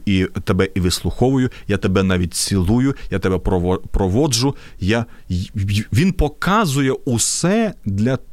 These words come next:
все можливе для того, щоб підсилити оцей внутрішній, а, під-, підняти на високий п'єдестал своє внутрішнє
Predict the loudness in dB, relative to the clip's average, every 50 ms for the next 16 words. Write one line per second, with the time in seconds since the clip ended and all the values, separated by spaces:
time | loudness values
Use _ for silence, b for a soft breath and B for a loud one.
0 | -16 -14 -12 -8 -4 -2 -2 0 2 2 2 2 2 0 0 2 2 2 2 2
1 | 2 2 2 2 2 2 2 2 2 2 0 0 2 2 2 2 2 0 0 -2
2 | -2 -4 -4 -2 0 0 0 0 -2 -2 0 0 2 2 2 2 0 0 0 -2
3 | -2 0 0 -2 -2 -2 -2 -2 0 2 2 2 0 -2 B B B B B B
4 | 0 2 2 4 4 4 4 2 2 2 0 0 0 0 0 -2 -2 -2 0 0
5 | 2 2 2 0 -2 -4 B B B B B B B B B B B B B -8
6 | -4 0 2 4 4 4 4 4 2 2 2 0 0 0 0 0 0 0 -2 0
7 | 0 2 2 2 2 2 0 0 0 0 0 0 0 0 0 -2 0 0 0 0
8 | 0 0 -2 -2 -2 0 0 0 0 0 0 0 2 2 2 0 0 0 0 0
9 | 0 0 -2 -2 0 0 0 0 0 0